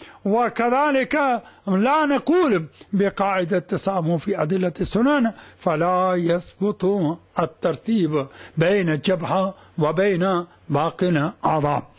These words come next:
لا بنحو الإلزام ولا بنحو الاستحباب. بعد ذلك فرض مسألة يزيد رضوان الله تعالى عليه، أنه إذا كان الكافور هذا يكفي إما للغسل بالكافور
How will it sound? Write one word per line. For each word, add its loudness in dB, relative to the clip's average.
لا 2
بنحو -2
الإلزام 2
ولا 2
بنحو -4
الاستحباب. -2
بعد 2
ذلك 0
فرض 0
مسألة 0
يزيد 0
رضوان 2
الله 4
تعالى 0
عليه، 0
أنه 4
إذا 0
كان 0
الكافور 2
هذا 2
يكفي 0
إما 2
للغسل 2
بالكافور 2